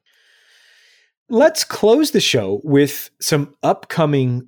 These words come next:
good news. The seven three seven Max has flown in China with Chinese Civil Aviation Administration personnel on board. A Hainan Airlines seven three seven Max performed a flight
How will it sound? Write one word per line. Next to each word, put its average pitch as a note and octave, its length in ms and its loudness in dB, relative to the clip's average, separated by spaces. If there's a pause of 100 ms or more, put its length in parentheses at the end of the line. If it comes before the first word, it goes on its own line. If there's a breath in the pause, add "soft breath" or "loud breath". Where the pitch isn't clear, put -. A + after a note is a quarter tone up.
good C3 220 2
news. A#2+ 800 -4
The C#3 140 -4
seven F#3+ 280 0
three F3 140 -2
seven D3 280 -2
Max B2 300 -4
has B2 220 -4
flown E3+ 720 -2
in A#2 540 -4 (140)
China G2 500 -8 (400 loud breath)
with - 380 -12
Chinese G#2+ 920 -6
Civil A#2 360 -4
Aviation G2 800 -6 (420 soft breath)
Administration F#2 840 -10 (400)
personnel G2 580 -10
on G2+ 260 -6
board. G#2 480 -6
A F#2+ 100 -12
Hainan G2+ 680 -12 (400 loud breath)
Airlines F#2+ 640 -10
seven F#2 260 -10
three G2 100 -12
seven F2 260 -14
Max F2 400 -16 (360 loud breath)
performed G2 440 -8
a F2+ 60 -8
flight F#2+ 460 -10